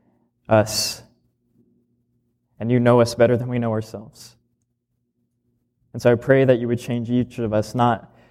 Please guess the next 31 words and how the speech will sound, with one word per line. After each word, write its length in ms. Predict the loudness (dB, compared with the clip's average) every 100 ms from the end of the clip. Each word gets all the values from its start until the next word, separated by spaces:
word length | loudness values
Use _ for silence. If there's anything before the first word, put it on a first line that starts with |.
| _ -2
not 240 | 0 0
just 320 | 0 -2 0
in 100 | -2
superficial 680 | 0 -2 -2 -2 -4 -2 -2
ways, 440 | 2 2 2 2 0
but 380 | -2 -2 -6 -4
change 320 | 0 2 4
us 280 | 2 2 -6
in 180 | 0
our 140 | 2 2
hearts, 460 | 2 2 2 2
change 280 | -6 -6 0
our 120 | 0
hearts, 440 | 2 2 2 0 -10
change 280 | -10 -6 -2
our 140 | -2
minds. 880 | -2 -4 -4 -4 -6 -10 -10 -12 -16 _ _ _ -20 -20 -20 _ _ _ _ _ _ -2
May 140 | 2
we 80 | 4
be 140 | 2
servants 420 | 0 2 0 0 -2
like 140 | -2
your 80 | -4
Son. 300 | -8 -12 -14 -20 _ _ _ _ _ _ _ _
It's 140 | -2
in 100 | 0
Jesus' 260 | 2 2 2
name 120 | 0
we 80 | 0
pray. 280 | -4 -10 -12 -16 -20 _ -20 -20 -6
Amen. 320 | -2 -2 -6